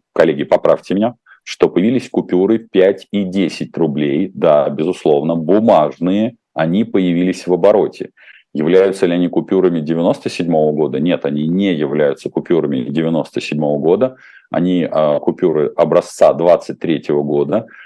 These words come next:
В некоторых наших видео мы обсуждали, э, заявление, по крайней мере, монетного двора Центрального банка, э, э, что это,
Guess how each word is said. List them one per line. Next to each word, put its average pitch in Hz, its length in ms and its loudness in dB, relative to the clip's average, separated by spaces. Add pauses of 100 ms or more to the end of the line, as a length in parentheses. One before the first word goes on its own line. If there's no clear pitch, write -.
(120)
В 76 120 -4
некоторых 117 460 0
наших - 400 -2
видео 76 420 0
мы 92 160 2
обсуждали, 85 800 2 (100)
э, 76 380 2 (260)
заявление, 87 720 0
по 76 140 0
крайней 78 360 -2
мере, 73 360 -4 (320)
монетного 87 680 0
двора 78 380 4
Центрального 78 680 2
банка, 71 500 -2 (480)
э, 76 40 -2
э, 73 1120 2
что 78 560 2 (200)
это, 76 440 -2